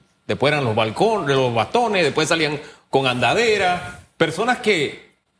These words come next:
al par de minutos ya saltaban, o sea, sucedían milagros extraordinarios, ¿no? Pero ante la justicia, ante el llamamiento, eso son, eso no es una figura nueva, ¿verdad? Eh, ¿esta figurita es válida en este álbum ahora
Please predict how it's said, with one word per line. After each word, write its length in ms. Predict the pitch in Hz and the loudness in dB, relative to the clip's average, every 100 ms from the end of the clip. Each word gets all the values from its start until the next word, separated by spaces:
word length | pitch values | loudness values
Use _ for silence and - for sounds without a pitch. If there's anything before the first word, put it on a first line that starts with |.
| _ _ _ _ | _ _ _ _
al 200 | 135 143 | -2 -2
par 160 | 208 214 | -2 0
de 100 | 208 | 0
minutos 540 | 165 185 214 226 202 | 2 0 0 -2 -2
ya 160 | 113 139 | -2 0
saltaban, 500 | 180 160 165 190 113 | 0 0 0 0 -2
o 80 | 101 | -2
sea, 220 | 143 98 | -2 -2
sucedían 420 | 120 113 107 127 | -2 -2 0 0
milagros 380 | 180 127 156 160 | 2 2 2 0
extraordinarios, 720 | 135 131 107 107 117 98 90 | 0 0 0 0 0 -2 -6
¿no? 160 | 107 143 | -6 0
Pero 160 | 113 | 0
ante 160 | 120 123 | 2 0
la 80 | 113 | 0
justicia, 680 | 139 - 262 196 233 185 | -2 0 0 2 0 0
ante 200 | 151 143 | 0 -2
el 60 | 139 | 0
llamamiento, 600 | 127 131 214 226 214 214 - _ _ _ | 0 0 0 -2 -4 -6 -10 _ _ _
eso 220 | 120 120 | -2 -2
son, 240 | - 160 135 | 0 -2 0
eso 160 | 139 | 0
no 100 | 208 | 2
es 80 | 190 | 2
una 240 | 202 196 175 | 2 2 0
figura 640 | - 156 151 180 170 - | -2 -2 0 2 0 -2
nueva, 640 | 143 156 180 175 131 - - - | -2 0 2 2 0 -4 -12 -10
¿verdad? 320 | 101 107 160 - _ _ _ - - _ _ 123 | -4 -2 -4 -6 _ _ _ -16 -16 _ _ 0
Eh, 1000 | 120 117 110 107 104 98 - - - - | 2 2 2 2 0 -2 -6 -10 -14 -6
¿esta 840 | - 120 180 180 151 123 107 92 - | -2 -2 0 2 2 0 -2 -4 -2
figurita 460 | 135 113 143 160 | 0 2 0 0
es 100 | 170 | 0
válida 580 | 139 190 208 190 170 160 | 0 0 0 0 0 0
en 120 | 143 | 0
este 300 | 160 170 180 | 0 0 0
álbum 680 | 175 196 180 175 156 143 123 - | 2 2 0 0 0 0 -2 0
ahora 400 | 120 185 269 | 0 0 -2